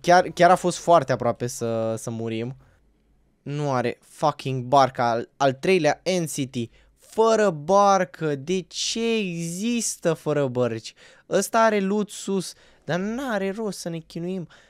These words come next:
pentru, pentru nimic. Pentru nimic, frate. Nu pot să cred că n-are barcă. Încă unul. Ok. Ha, pare promițător. Te rog, al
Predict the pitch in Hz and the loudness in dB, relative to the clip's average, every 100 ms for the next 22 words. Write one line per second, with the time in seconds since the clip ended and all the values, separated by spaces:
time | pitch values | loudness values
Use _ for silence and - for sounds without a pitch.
0 | _ _ 156 156 - 156 156 160 _ _ | _ _ -6 -6 -6 -6 -6 -10 _ _
1 | _ _ _ _ 165 160 160 175 190 202 | _ _ _ _ -6 -6 -6 -2 0 -2
2 | - - _ _ _ _ _ _ _ _ | -4 -18 _ _ _ _ _ _ _ _
3 | _ _ 151 156 156 156 160 165 170 160 | _ _ -8 -8 -8 -6 -4 -4 -6 -8
4 | - - 143 139 135 127 131 175 190 - | -12 -6 -4 -4 -6 -8 -6 -8 -8 -4
5 | 180 180 - 135 - 147 151 - 117 113 | -2 -2 -4 -6 -4 -4 -4 -6 -8 -4
6 | 120 113 101 110 110 110 110 107 _ _ | -2 -4 -4 -2 -2 -4 -14 -16 _ _
7 | _ _ _ _ _ - - _ _ 160 | _ _ _ _ _ -20 -20 _ _ 4
8 | 175 160 135 113 104 104 _ _ 151 156 | 4 4 0 0 -4 -8 _ _ 2 2
9 | 143 113 - _ _ _ _ _ _ _ | -2 -4 -6 _ _ _ _ _ _ _
10 | _ _ _ - 190 180 170 160 147 139 | _ _ _ -4 -2 -2 -2 -2 -2 -2
11 | 151 147 139 147 131 143 143 - 160 156 | -8 -8 -8 -10 -6 -6 -6 -4 2 2
12 | 151 160 156 143 139 131 - _ 151 156 | 2 4 6 6 4 0 -12 _ 4 4
13 | 156 | 2